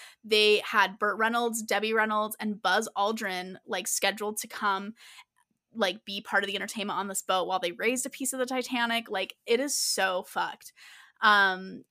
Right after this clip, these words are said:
so naturally, the lift ended disastrously when rough weather caused the rope supporting the bags to snap. The Titanic said, "We're not fucking with this bullshit." Um, the moment the ropes broke, the whole section,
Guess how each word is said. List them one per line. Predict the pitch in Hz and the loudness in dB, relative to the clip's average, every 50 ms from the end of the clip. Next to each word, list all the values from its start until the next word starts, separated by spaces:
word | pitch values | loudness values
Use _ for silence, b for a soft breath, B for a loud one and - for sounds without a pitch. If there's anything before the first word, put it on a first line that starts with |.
| _ - | _ -4
so | - - - 233 214 214 208 208 202 202 196 - _ _ - | 0 4 6 8 8 8 8 6 4 2 -2 -4 _ _ -4
naturally, | 233 226 220 240 269 262 - - 247 226 185 180 180 180 185 190 220 226 - _ _ _ _ _ _ _ _ _ _ _ _ _ _ _ - | 2 6 6 6 6 4 0 0 0 0 0 0 -2 -4 -6 -6 -6 -8 -10 _ _ _ _ _ _ _ _ _ _ _ _ _ _ _ -2
the | 220 220 233 | 4 4 6
lift | 233 226 233 233 - - | 6 6 4 2 0 -4
ended | - 220 220 214 208 | -2 -2 0 -2 -2
disastrously | 208 196 202 190 190 208 220 - - - 208 202 202 - - 180 175 185 185 208 240 - | -2 0 4 6 6 6 4 2 -4 -4 -4 -4 -4 -6 -6 -4 -4 -4 -4 -4 -6 -6
when | - 226 214 214 196 | -2 -2 -2 0 2
rough | 196 202 226 220 - | 2 0 0 0 0
weather | 196 196 190 185 180 180 214 | 0 0 0 0 -2 -4 -4
caused | - 208 175 185 202 - | -2 -2 -2 0 0 -2
the | 226 | -2
rope | 214 202 185 190 - - | -2 -2 -2 -4 -4 -6
supporting | - 220 - 208 175 175 208 220 | -8 -4 -4 -4 -4 -4 -4 -6
the | 208 | -2
bags | - 165 165 170 190 - - | -2 0 0 -2 -2 -4 -6
to | - 214 | -6 -4
snap. | - - 208 196 165 123 196 220 _ b b b b b b b b | -4 -2 -2 -2 -4 -4 -6 -8 _ b b b b b b b b
The | 240 | -4
Titanic | 233 254 247 240 247 254 214 214 226 220 | 2 2 2 4 6 4 4 4 4 2
said, | - - 233 214 208 208 - | 2 4 4 4 4 2 -2
"We're | 196 202 208 208 208 | -4 -4 -2 0 0
not | 220 202 202 202 208 | 2 2 2 2 0
fucking | - - - 185 - - 190 190 | -2 -2 -2 -2 -2 -2 -6 -6
with | 165 - | -6 -8
this | - 202 - | -8 -10 -8
bullshit." | - 156 165 208 - - - 147 113 - - B B B B B B B B B | -8 -8 -8 -8 -8 -8 -8 -8 -8 -10 -12 B B B B B B B B B
Um, | - 214 208 202 202 196 190 196 185 180 220 | 4 6 6 6 6 2 0 -4 -8 -4 0
the | 220 233 | 2 2
moment | 226 214 208 220 240 233 | 4 2 2 0 0 -2
the | 254 247 | 0 2
ropes | 226 208 208 208 - | 2 2 2 2 -2
broke, | - - 208 190 190 190 - | -4 0 2 2 2 2 -2
the | 208 202 | -8 -6
whole | - 220 190 202 | -2 -2 -2 -2
section, | - - 175 - - - - 208 202 208 214 - | 0 -4 -4 -4 -4 -4 -4 -4 -4 -4 -8 -10